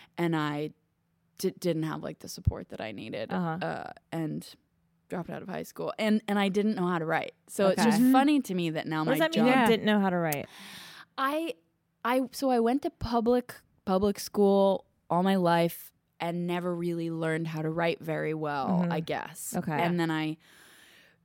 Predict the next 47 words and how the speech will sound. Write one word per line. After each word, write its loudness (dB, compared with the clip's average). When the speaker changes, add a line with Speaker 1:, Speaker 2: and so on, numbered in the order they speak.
Speaker 1:
applied 0
to -4
a -2
private -4
school, -10
like, -12
a -10
private -6
art -10
school -10
for, -4
Speaker 2:
Uh-huh. -4
Speaker 1:
for -12
col-, -2
for -2
high 0
school, -8
and -10
I -8
got -6
in -6
on, -8
like, -12
a -14
full -6
scholarship, -2
and -8
I -8
was -12
really -10
excited -8
to -6
go. -8
I -8
was, -8
like, -8
Speaker 2:
Uh-huh. -6
Speaker 1:
a -10
promising -8
student -10
at -10
the -10
time. -10
Speaker 3:
This -2
is 4
in 6
Speaker 1:
Coming 6